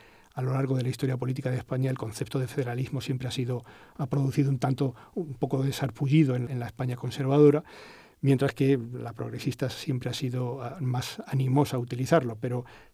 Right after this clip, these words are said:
ni siquiera en la Segunda República el concepto federal fue manejado. La Constitución de mil novecientos setenta y ocho lo que hace es crear un nuevo sistema de organización territorial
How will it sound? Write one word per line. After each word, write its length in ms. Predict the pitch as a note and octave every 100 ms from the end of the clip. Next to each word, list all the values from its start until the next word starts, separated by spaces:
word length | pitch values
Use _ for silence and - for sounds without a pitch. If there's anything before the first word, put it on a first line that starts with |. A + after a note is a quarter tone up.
| -
ni 300 | C#3 C#3+ C3+
siquiera 380 | - - F3+ D#3+
en 60 |
la 60 | C#3
Segunda 360 | C#3+ C3 C3+
República 560 | B2+ B2 C#3+ C3 C3 C3+
el 80 | C3
concepto 580 | B2 A#2+ B2 - C3+ B2
federal 540 | - B2+ B2+ B2 B2
fue 340 | - - B2
manejado. 480 | A2 G2 F#2+ - - _ _ _ _ _ _ _ _ _ -
La 140 | C3
Constitución 640 | - - B2+ B2+ D3 C#3+ C3
de 120 | C3
mil 220 | C3 C#3+
novecientos 680 | C3+ B2 - C3 B2+ B2 -
setenta 460 | - A#2+ B2 A2+ A#2+
y 80 | D3+
ocho 360 | D3 D3 F3 C#3
lo 180 | A#2+
que 160 | A#2+ C3
hace 340 | C3 - C#3+ -
es 380 | C3+ C#3 - - - _ - _ _ _ -
crear 420 | C#3 C3+ C#3 E3
un 220 | D3 C#3
nuevo 280 | C3+ C3+ C#3
sistema 560 | - B2 - C#3 D3 D3
de 480 | B2 B2+ C3 C#3+ _ -
organización 680 | B2+ A#2+ B2+ B2 A#2 C3+ B2+
territorial 720 | B2 A#2 A2+ A#2+ C3+ C3+